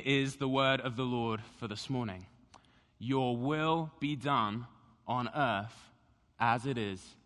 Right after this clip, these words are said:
in heaven." This is the word of the Lord. Let's pray. Father, I ask this morning that you would have your way in this place, that your will would indeed be done. I pray that you would speak to us from your word.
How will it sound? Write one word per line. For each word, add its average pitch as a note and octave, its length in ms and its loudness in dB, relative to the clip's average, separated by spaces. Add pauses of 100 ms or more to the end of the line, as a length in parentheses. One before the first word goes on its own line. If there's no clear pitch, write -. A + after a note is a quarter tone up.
in G2+ 140 -8
heaven." F#2+ 300 -10 (680)
This A#2+ 460 -6 (340)
is G#2+ 140 -8
the A2 100 -6
word G#2 240 0
of G2+ 80 -8
the G2+ 60 -8
Lord. F#2+ 320 -8 (1800)
Let's A#2 160 -8
pray. G2+ 280 -4 (1120)
Father, D3 220 6
I D3 120 10
ask D#3 240 8
this - 180 -4
morning D3+ 240 4
that C3 120 0
you C#3 160 4
would C3+ 100 0
have C#3+ 260 2
your C3 220 2
way C3+ 260 8
in B2 120 2
this B2 140 -4
place, - 380 -6 (400)
that B2+ 140 0
your C3 160 0
will C#3 240 2
would B2 100 0
indeed A#2+ 340 -2
be A#2+ 120 -2
done. G#2+ 240 -4 (800)
I B2+ 80 0
pray C#3+ 220 2
that C3+ 100 0
you D#3 160 2
would C#3 160 0
speak - 360 0
to C#3+ 120 0
us - 300 -4 (400)
from C#3 240 0
your C3+ 160 2
word. A#2 260 0